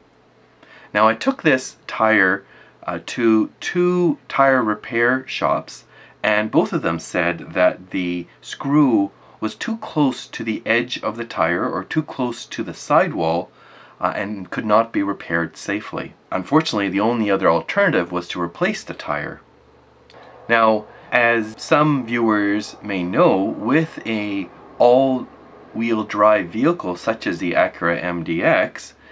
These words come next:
replacing one tire, uh, of the four is typically not recommended. However, in this case, both tire repair shops suggested that because there was so much tread left on the tire,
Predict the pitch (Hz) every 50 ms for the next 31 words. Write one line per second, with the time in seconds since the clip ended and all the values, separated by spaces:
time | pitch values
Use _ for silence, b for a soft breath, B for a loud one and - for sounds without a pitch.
0 | B B B B B B B B 104 - - 143 143 143 - - 127 110 101 98
1 | 104 120 143 180 185 180 - - 113 92 87 87 85 85 90 104 127 - _ b
2 | b b b b b - - 90 95 95 - - - 110 104 98 107 101 - -
3 | 107 95 90 87 87 90 92 - _ - - 98 92 - - - - 156 - 151
4 | - - 110 95 98 92 85 78 - 80 85 - - 87 95 123 151 147 - 78
5 | 73 73 - - b b b b b - 123 123 135 139 127 117 107 107 107 107
6 | 107 175 220 - - - - - 87 78 85 - - - - - 156 175 226 226
7 | - - - 139 127 117 113 107 101 98 B B B B B B - - - -
8 | 147 160 165 - - 101 78 71 - - - - - _ _ _ _ _ _ _
9 | _ _ _ - - - - - 123 110 - 120 117 123 - - - 98 90 90
10 | 92 98 90 92 - - B B B B - - - - 180 180 175 156 147 127
11 | 120 117 - - - 180 190 180 165 165 - - - - - 196 202 165 - -
12 | - - 92 98 113 151 160 - - 139 120 113 113 - - 147 156 151 107 87
13 | 90 98 -